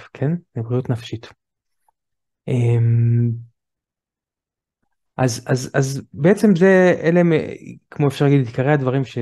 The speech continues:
שדיברנו עליהם בפעמים האחרונות, והיה לי חשוב ככה ל-, לאסוף את זה, אמ, ו-, וטיפה לחדד את,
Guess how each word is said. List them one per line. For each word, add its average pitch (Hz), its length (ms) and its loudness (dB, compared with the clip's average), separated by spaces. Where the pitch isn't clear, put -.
שדיברנו 127 420 -4
עליהם 123 220 -2
בפעמים 113 500 -4
האחרונות, 139 680 -2
והיה 123 480 -6
לי 165 100 0
חשוב 156 300 -4
ככה 147 260 -4
ל-, 123 160 -2
לאסוף 131 480 -2
את 160 100 -2
זה, 170 280 0
אמ, 117 920 -4
ו-, 117 380 -2
וטיפה 117 580 -4
לחדד 135 460 0
את, 120 100 -4